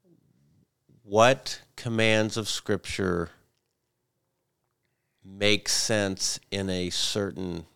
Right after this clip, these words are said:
cultural context and which ones, um, make sense across all cultural context. And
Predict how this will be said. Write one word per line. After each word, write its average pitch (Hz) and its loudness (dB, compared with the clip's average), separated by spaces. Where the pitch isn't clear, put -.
cultural 92 -6
context 82 -10
and 87 -6
which 98 -4
ones, 85 -6
um, 80 -10
make 90 -8
sense - -8
across 87 -8
all 82 -6
cultural - -12
context. - -18
And 87 -4